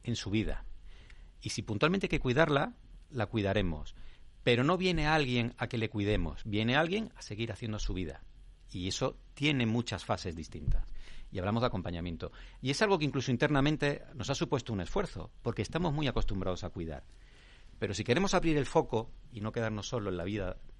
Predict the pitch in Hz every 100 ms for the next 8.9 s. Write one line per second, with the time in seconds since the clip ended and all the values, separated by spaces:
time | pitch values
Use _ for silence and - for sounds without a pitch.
0 | - - 95 90 110 113 92 - - -
1 | - - - 123 113 123 110 101 - 95
2 | 95 - 92 82 80 85 80 76 87 90
3 | 85 90 85 85 78 71 73 67 69 -
4 | - - - 107 - 104 151 - 143 -
5 | - - - - - - - 107 117 104
6 | 95 127 127 120 - 127 - 131 - -
7 | - 101 95 95 - 92 - - 131 127
8 | 135 - 101 - 101 107 101 104